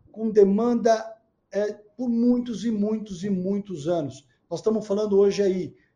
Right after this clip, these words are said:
num, num déficit habitacional na ordem de oito milhões de unidades, um pouquinho menos, sete e setecentos, é, é, e o mercado hoje cresce em torno de uma mil-, um milhão e duzentas, um milhão e trezentas mil unidades por ano de novas demandas,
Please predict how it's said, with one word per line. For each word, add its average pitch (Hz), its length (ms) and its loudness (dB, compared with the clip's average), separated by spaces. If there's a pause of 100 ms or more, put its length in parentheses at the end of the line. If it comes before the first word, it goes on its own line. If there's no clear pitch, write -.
(120)
num, 196 420 0
num 196 240 0
déficit 214 320 0
habitacional 190 580 -2
na 170 120 2
ordem 190 360 2
de 165 140 -4
oito 226 320 2
milhões 202 520 -2
de 180 40 -4
unidades, 175 440 -2
um 170 40 -8
pouquinho 185 320 -6
menos, 196 320 -4
sete 185 260 -6
e 151 40 -14
setecentos, - 760 -8 (540)
é, 175 480 2 (360)
é, 170 680 -6
e 220 120 0
o 240 40 2
mercado 233 600 4
hoje 214 540 4 (220)
cresce 214 720 0 (320)
em 202 140 -6
torno 220 340 0
de 180 100 -4
uma 226 180 0
mil-, 220 320 -4
um 202 40 -8
milhão 226 260 2
e 233 40 0
duzentas, 190 580 -4
um 196 60 -2
milhão 202 160 0
e 226 60 -6
trezentas 196 600 -6
mil 202 220 -6
unidades 185 420 -8
por 180 240 -8
ano 220 160 -4
de 190 120 -8
novas 185 600 -2
demandas, 180 640 -8